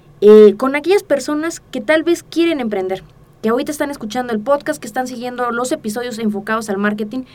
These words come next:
porque tal vez quieren poner un gimnasio, quieren volverse instructores personales,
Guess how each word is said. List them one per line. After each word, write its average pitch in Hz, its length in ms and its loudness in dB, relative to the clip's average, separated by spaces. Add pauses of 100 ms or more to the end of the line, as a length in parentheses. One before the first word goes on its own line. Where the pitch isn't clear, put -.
(160)
porque 277 180 -4
tal 349 120 0
vez 381 120 2
quieren 359 240 0
poner 311 220 -2
un 311 80 -4
gimnasio, 294 500 -6 (380)
quieren 262 240 -2
volverse 233 320 -2
instructores 226 440 -8
personales, 202 720 -6